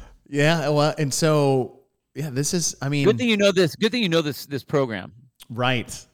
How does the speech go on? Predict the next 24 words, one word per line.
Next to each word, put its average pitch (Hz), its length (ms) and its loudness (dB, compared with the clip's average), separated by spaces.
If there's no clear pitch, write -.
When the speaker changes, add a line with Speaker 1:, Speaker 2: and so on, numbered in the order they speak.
Speaker 2:
This 131 120 -12
platform, 117 540 -4
for 120 120 -4
Speaker 1:
Yeah. 127 160 0
Speaker 2:
sure. 95 360 -8
Speaker 1:
And 156 320 2
there 170 120 2
was 151 100 2
a 160 60 0
lot 156 180 2
of 202 80 0
ideas 160 400 0
kicked 147 220 -6
around, 120 400 0
and 113 180 -2
it 123 180 -2
wasn't 143 440 0
until 120 840 -4
I 117 120 -4
think 143 200 -4
we 135 640 -2
sat - 480 -4
down 107 680 -6
finally 107 920 -6